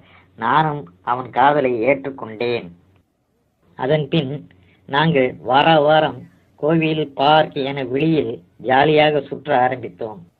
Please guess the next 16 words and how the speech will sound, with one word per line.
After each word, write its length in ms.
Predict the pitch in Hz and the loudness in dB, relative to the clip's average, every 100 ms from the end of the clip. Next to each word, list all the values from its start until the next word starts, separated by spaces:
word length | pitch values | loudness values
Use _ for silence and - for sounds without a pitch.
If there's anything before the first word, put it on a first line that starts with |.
| _ _ _ _ _ | _ _ _ _ _
இதேபோல் 520 | 139 160 165 165 156 | 0 4 4 2 2
ஒரு 200 | 135 139 | 2 2
நாள் 380 | 135 123 117 117 - _ _ _ _ - | 0 -2 -4 -4 -12 _ _ _ _ -6
நாங்கள் 340 | 139 151 139 | -2 2 2
ஒரு 200 | 131 127 | 2 0
பார்க்கிற்கு 540 | 127 151 170 - - 135 | 4 4 4 -2 -4 -8
சென்றிருந்த 440 | 135 139 135 131 | -6 -4 -4 -6
பொழுது 440 | 120 123 107 98 85 | -4 -4 -4 -6 -6
பெரிய 280 | 135 151 156 | -4 0 0
மழை 280 | 123 135 156 | 4 4 4
வந்து 280 | 123 127 110 | 0 -2 -4
விட்டது. 400 | - 98 92 87 _ | -4 -8 -8 -14 _
இருவரும் 520 | 113 147 165 175 170 | -2 2 4 4 2
நன்றாக 540 | 156 120 135 151 156 160 | 0 -6 2 4 4 2
நனைந்து 360 | 120 135 135 | -2 -6 -4
விட்டோம். 360 | 123 110 110 95 | -6 -6 -12 -14